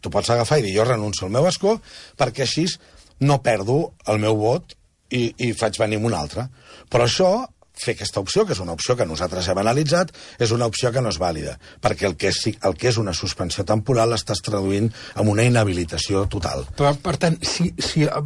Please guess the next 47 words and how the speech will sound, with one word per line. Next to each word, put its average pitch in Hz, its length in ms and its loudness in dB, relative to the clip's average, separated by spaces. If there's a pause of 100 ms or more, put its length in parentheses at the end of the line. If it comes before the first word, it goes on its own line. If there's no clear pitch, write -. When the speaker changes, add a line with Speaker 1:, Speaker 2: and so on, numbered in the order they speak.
(180)
Speaker 2:
perquè, 160 240 2
perquè 170 240 2
ho 151 160 2
Speaker 1:
Sí. 127 80 4
Speaker 2:
acabem 185 240 2
d'entendre, 147 320 0
si - 160 -2
ahir 196 240 2
el 247 80 0
Parlament 139 560 0
hagués 123 240 0
votat 117 540 0 (760)
i 170 220 2
diuen, 123 560 2
«No 190 400 4
estan 127 340 -4
suspesos», 113 640 -4
surt 135 240 -2
una 135 100 2
majoria 131 300 2
que 123 80 0
diu, 120 180 0
«No 156 300 4
estan 98 240 -4
suspesos». 127 640 -4 (100)
Speaker 1:
No, 98 400 0
no, 98 260 0
no 101 140 2
hi 101 60 4
ha, 101 180 4
no 101 160 0
hi 101 80 2
ha 98 140 4
el 95 80 -2
debat 110 260 4
del, 113 220 2 (320)
si - 160 0
delegació 107 560 2 (340)
o 110 80 -2
suspe-, 104 460 -4
o 104 180 2
substitució 120 880 0
ja 104 220 0
no, 107 160 0
ja 104 100 2
no 107 140 0
hi 101 80 2